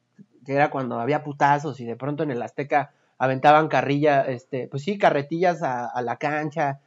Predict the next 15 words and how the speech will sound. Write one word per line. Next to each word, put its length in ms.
y, 80
y, 760
y, 80
y 60
ese, 240
y 80
esas 160
cosas, 460
este, 680
y 80
veías 320
los 160
memo-, 260
los, 320
los, 560